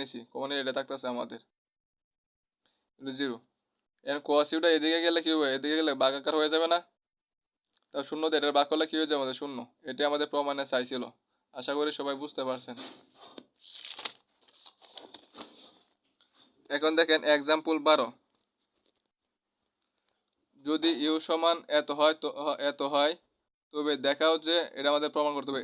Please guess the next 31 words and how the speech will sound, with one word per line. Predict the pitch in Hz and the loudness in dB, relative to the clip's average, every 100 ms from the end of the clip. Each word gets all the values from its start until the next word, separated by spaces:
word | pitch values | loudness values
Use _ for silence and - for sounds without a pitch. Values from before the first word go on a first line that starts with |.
| 127 | -4
এটা | 139 147 | -4 -2
সমান | 156 151 | -4 -4
জিরো | 156 143 | -4 -2
আমাদের | 135 139 | -2 -2
প্রমাণ | 143 139 131 | -4 -4 -6
করতে | 127 131 | -8 -6
হবে। | 123 113 _ _ _ _ _ _ _ _ _ _ - | -8 -10 _ _ _ _ _ _ _ _ _ _ -14
তো | 139 139 | -8 -6
দেখেন | 135 123 _ _ _ _ _ _ _ - 139 | -6 -12 _ _ _ _ _ _ _ -6 4
দেওয়া | 156 165 175 | 6 8 6
আছে | 170 151 147 156 | 4 -2 2 2
u | 165 | 2
is | 165 | 0
equal | 170 165 | 0 2
to | 160 | 2
এত, | 156 127 117 _ _ _ _ _ _ _ _ _ _ _ _ _ _ _ _ - | 2 -6 -6 _ _ _ _ _ _ _ _ _ _ _ _ _ _ _ _ -12
তাহলে | 143 147 156 | -2 2 4
আমাদের | 160 170 151 | 4 4 2
একা-, | 151 104 127 - 147 | 0 -8 -10 -6 -2
এ, | 143 139 120 _ _ | -2 -2 -8 _ _
sin | 147 151 165 160 160 156 | 0 0 0 -8 -6 0
by | 147 147 | 0 2
ওয়ান | 147 | 0
টা | 151 | 2
এদিকে | 147 156 | 0 2
গেলে | 160 160 | 2 2
কি | 160 | 2
হয়ে | 156 | 2
যায়? | 139 147 | 2 2
Sin | 151 | 0
u। | 139 | 0